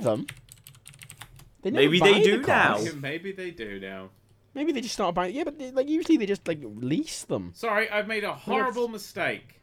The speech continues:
Speaker 3: It's a hundred and sixty million pounds, not dollars.
Speaker 2: Oh, I was
Speaker 1: That's
Speaker 2: further
Speaker 1: worse.
Speaker 2: off then.
Speaker 3: That's a
Speaker 1: That's
Speaker 3: lot of money.
Speaker 1: worse.
Speaker 3: So that's actually probably
Speaker 2: Maybe they now.
Speaker 3: more
Speaker 2: It sounds
Speaker 3: than
Speaker 2: like they
Speaker 3: Game
Speaker 2: are
Speaker 3: of
Speaker 2: now
Speaker 3: Thrones.
Speaker 2: buying the cars, and then, you know, Clarkson just gets to take them home at the end of the episode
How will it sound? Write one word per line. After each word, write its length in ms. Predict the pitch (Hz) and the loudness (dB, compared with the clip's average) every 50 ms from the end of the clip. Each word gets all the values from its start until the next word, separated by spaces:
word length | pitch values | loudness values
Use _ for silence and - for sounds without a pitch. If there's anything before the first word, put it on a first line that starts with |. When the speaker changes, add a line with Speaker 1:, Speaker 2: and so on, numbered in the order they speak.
| _ _ _ _ | _ _ _ _
Speaker 3:
It's 180 | - - 151 - | -16 -14 -10 -10
a 60 | 170 | -10
hundred 380 | 151 196 254 262 254 240 254 233 | -6 -6 -6 -4 -6 -8 -8 -10
and 100 | 226 - | -10 -10
sixty 400 | - 254 - 120 - - 220 214 | -10 -10 -10 -10 -10 -10 -10 -8
million 440 | 214 220 214 208 202 208 196 185 - _ | -6 -6 -6 -6 -6 -8 -8 -10 -12 _
pounds, 760 | - - - 220 196 175 135 113 101 95 92 90 90 - - - | -16 -8 -4 -2 -2 -2 -2 -4 -10 -14 -16 -18 -20 -20 -16 -12
not 200 | 143 139 120 120 | -12 -12 -12 -10
dollars. 500 | 127 107 98 90 85 80 - - - _ _ _ _ _ _ _ _ _ _ _ _ _ _ - | -10 -10 -10 -12 -14 -16 -20 -20 -20 _ _ _ _ _ _ _ _ _ _ _ _ _ _ -10
Speaker 2:
Oh, 640 | - 113 101 95 95 92 90 90 92 92 95 92 92 _ _ _ - | -6 -2 0 2 2 0 0 -2 -4 -6 -6 -8 -10 _ _ _ -14
I 60 | - | -10
was 140 | 95 101 - | -10 -10 -8
Speaker 1:
That's 140 | - 131 101 | -4 -2 0
Speaker 2:
further 140 | 185 233 247 | 0 0 2
Speaker 1:
worse. 300 | 226 208 156 - - - 92 | 2 0 0 -2 -4 -8 -10
Speaker 2:
off 60 | 87 | -10
then. 120 | 87 92 - - - - - - - - - - | -10 -12 -16 -20 -20 -20 -20 -20 -20 -20 -18 -10
Speaker 3:
That's 320 | - 156 151 151 147 - - | -6 -4 -4 -4 -6 -10 -12
a 40 | |
Speaker 1:
That's 120 | - 147 143 | -10 -8 -6
Speaker 3:
lot 120 | 143 143 | -6 -4
of 60 | - | -2
money. 120 | 220 285 403 | 0 0 2
Speaker 1:
worse. 360 | 453 480 494 494 440 320 - | 2 4 4 4 4 2 2
Speaker 3:
So 160 | - - - - | 2 0 0 0
that's 240 | - 202 202 - - | 0 -2 -4 -4 -4
actually 260 | 214 196 - - 185 | -4 -4 -6 -8 -10
probably 260 | - 190 175 170 180 170 | -8 -8 -8 -6 -6 0
Speaker 2:
Maybe 280 | 147 175 226 233 277 | 4 4 4 4 2
they 120 | 240 247 226 | 0 0 2
now. 160 | 220 233 233 226 | 4 4 4 4
Speaker 3:
more 20 | 139 - | 4 2
Speaker 2:
It 40 | - | 8
sounds 160 | 220 233 262 | 8 8 8
Speaker 3:
than 80 | 254 254 | 8 2
Speaker 2:
like 40 | 226 | 2
they 60 | 214 | 4
Speaker 3:
Game 80 | 208 202 | 6 6
Speaker 2:
are 40 | |
Speaker 3:
of 60 | 208 202 | 6 6
Speaker 2:
now 100 | 196 185 | 4 4
Speaker 3:
Thrones. 100 | 147 - | 6 8
Speaker 2:
buying 260 | 190 185 185 185 180 165 | 8 8 8 8 4 2
the 60 | 160 | 0
cars, 420 | - - 190 185 170 165 156 - | 2 4 6 6 8 6 6 4
and 200 | - 156 151 143 127 | 4 2 2 6 6
then, 240 | 151 151 147 151 | 6 6 6 4
you 80 | 151 151 | 0 2
know, 120 | 131 120 | 2 2
Clarkson 380 | 120 - - 143 131 131 - 127 | 2 2 2 2 2 0 -4 -8
just 120 | 117 - | -6 -2
gets 140 | - 131 - | -2 -2 -4
to 100 | - 120 | -4 -6
take 240 | - - 135 123 117 | -2 0 0 0 0
them 80 | 120 117 | 0 4
home 220 | 143 143 127 117 | 4 4 4 2
at 60 | 104 | -2
the 100 | 110 107 | -2 -2
end 60 | 104 107 | -2 0
of 40 | 110 | 2
the 100 | 120 127 | 2 0
episode 520 | 131 - 113 - - 90 85 90 90 - | 0 -2 -8 -6 -4 -4 -4 -4 -6 -10